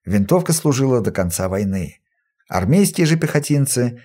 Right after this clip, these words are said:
эту винтовку не жаловали. Сергей поднял винтовку, отсоединил магазин, подвигал затвором и нажал спусковой крючок. Все работало исправно. Из-под сумков убитого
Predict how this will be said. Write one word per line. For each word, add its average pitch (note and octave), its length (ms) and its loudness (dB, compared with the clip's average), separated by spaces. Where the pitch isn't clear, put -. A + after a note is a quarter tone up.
эту D#3+ 260 2
винтовку A2 500 2
не G#2+ 120 2
жаловали. D2+ 640 -6
Сергей D3+ 440 2
поднял D3 340 2
винтовку, G#2+ 640 -2
отсоединил A#2 600 2
магазин, A2+ 640 2
подвигал A#2+ 440 2
затвором D3+ 580 0
и E3+ 140 0
нажал C#3 280 4
спусковой G2+ 480 -4
крючок. G#2 560 -6
Все - 260 -2
работало C3 460 2
исправно. A2 680 -4
Из-под - 320 -4
сумков B2 380 0
убитого C#3+ 520 2